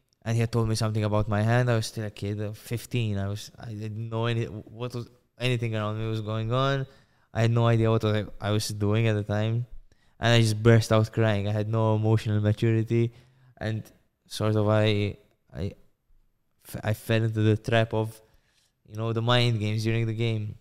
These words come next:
That was one of the, the worst ones, I'd say. Um, but there was another, for example, going bachelor karting, and, uh, my friend had her, her,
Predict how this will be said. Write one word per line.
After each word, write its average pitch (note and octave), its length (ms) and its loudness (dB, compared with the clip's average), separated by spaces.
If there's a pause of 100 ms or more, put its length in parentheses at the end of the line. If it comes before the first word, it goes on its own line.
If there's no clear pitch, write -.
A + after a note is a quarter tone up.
(160)
That A2 80 -4
was A2+ 200 2
one A2 260 0
of G#2+ 180 -2
the, G#2+ 380 2 (880)
the A2 140 6
worst A#2 380 8
ones, G#2+ 200 0
I'd G#2+ 160 -4
say. G#2 340 -6 (300)
Um, D3+ 600 4 (280)
but C#3+ 100 0
there D3 120 10
was D3 240 8
another, A2+ 420 2
for A#2 140 -2
example, A2+ 420 -4
going A2+ 260 -2
bachelor A2 280 0
karting, B2 580 2
and, A2+ 300 -4
uh, A2+ 140 -2 (960)
my A2+ 180 -4
friend B2 340 -2
had A2+ 200 -2
her, A2 260 2
her, A2 300 -2